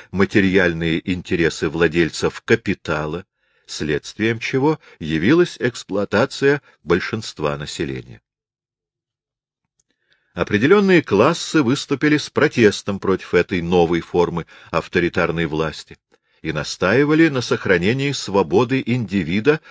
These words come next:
от вмешательства светских авторитетов. Это требование либералов было направлено на сохранение свободы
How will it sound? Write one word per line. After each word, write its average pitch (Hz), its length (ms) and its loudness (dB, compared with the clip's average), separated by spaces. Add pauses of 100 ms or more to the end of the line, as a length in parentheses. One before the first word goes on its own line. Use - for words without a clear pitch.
(140)
от 92 200 -2
вмешательства 95 840 -2
светских 87 720 -2
авторитетов. 123 720 0 (800)
Это 107 260 4
требование 101 760 2 (200)
либералов 104 720 2
было 156 220 0
направлено 127 800 0 (340)
на 95 120 -2
сохранение 117 880 0
свободы 87 880 0